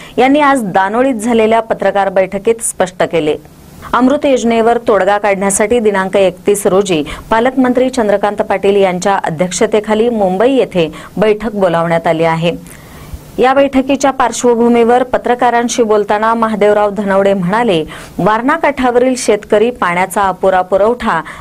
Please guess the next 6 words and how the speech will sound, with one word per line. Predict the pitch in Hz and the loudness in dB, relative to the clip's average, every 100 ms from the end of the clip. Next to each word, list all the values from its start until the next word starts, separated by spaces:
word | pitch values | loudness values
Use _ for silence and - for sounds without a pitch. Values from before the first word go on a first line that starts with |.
| - | -4
काढलेली | 220 202 190 214 220 | -2 -2 0 2 2
भरमसाठ | 196 170 202 220 226 233 214 - | 0 -2 0 -2 -2 -4 -4 -2
कर्जे | 208 226 208 170 - - - | -2 0 0 0 -2 -8 -2
यामुळे | 240 254 240 240 | 0 0 2 2
डबघाईला | 202 170 165 175 165 | 2 0 0 0 2
आलाय. | 165 160 165 | 0 0 -2